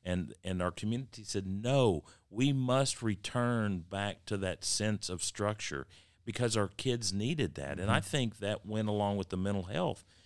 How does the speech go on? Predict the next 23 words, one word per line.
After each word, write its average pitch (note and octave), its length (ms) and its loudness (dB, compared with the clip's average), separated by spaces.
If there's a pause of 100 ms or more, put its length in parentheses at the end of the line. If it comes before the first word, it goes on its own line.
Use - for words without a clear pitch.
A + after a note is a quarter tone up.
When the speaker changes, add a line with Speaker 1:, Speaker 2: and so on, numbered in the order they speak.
(260)
Speaker 1:
But A#2 200 0
then D#3 300 4
what A#2 160 4
I F#2 160 2
was F2 360 -4
beginning G2 500 0
to F2+ 80 -2
hear, C3+ 480 -2
hear C3+ 400 0
was, F2+ 420 -2
is F2 260 -2 (500)
they A2 160 4
associated F#2+ 1080 2 (460)
school G2 880 0
with F2+ 240 -8
a D#2+ 60 -6
storm, E2+ 720 -4 (140)
and F2+ 140 -4
will F2+ 180 -4
that F2+ 180 -2
happen F#2+ 640 -6 (220)
again? E2+ 640 -4 (120)
And E2+ 400 -2